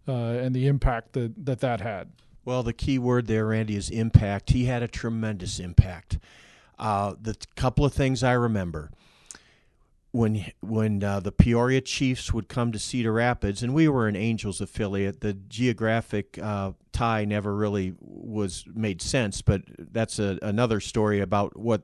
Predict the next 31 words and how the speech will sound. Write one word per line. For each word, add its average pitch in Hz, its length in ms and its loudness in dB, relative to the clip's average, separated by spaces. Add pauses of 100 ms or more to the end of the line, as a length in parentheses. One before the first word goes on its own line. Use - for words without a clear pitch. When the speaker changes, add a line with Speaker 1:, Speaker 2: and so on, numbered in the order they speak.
Speaker 2:
a 101 120 -8
great 113 240 4
organization 107 720 0
the 101 120 0
Angels 101 440 -2
were. 110 400 4 (400)
But 135 260 8 (880)
when 131 240 4
Rhino 139 460 8
or 117 220 8
Ryan 120 460 4
would 107 160 0
come 120 240 2
to 113 80 -4
Cedar 123 340 2
Rapids, 101 640 2 (720)
there 117 220 6
are 110 160 6
a 107 60 4
lot 117 340 6
of 117 100 -2
Cub 135 300 2
fans 107 600 0
all 147 220 6
over 131 160 2
the 101 120 0
country, 123 480 2
but 101 180 0
especially 120 720 2
in 113 260 2
Iowa. 92 560 0